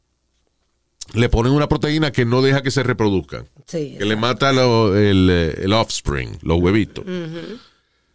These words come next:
Speaker 2: Para que no sigan reproduciéndose.
Speaker 1: Exacto. Now,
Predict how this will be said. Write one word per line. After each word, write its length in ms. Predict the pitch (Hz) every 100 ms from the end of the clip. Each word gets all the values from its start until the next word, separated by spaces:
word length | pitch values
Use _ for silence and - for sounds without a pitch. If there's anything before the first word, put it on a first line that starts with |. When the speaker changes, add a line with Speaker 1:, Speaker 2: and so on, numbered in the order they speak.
| _ _ _ _ _ _ _ _ _
Speaker 2:
Para 160 | - 160
que 100 | 175
no 140 | 170
sigan 280 | 170 196 185
reproduciéndose. 920 | 202 196 180 208 214 196 180 196 185 160
Speaker 1:
Exacto. 560 | 107 87 120 101 62 - -
Now, 360 | 107 127 107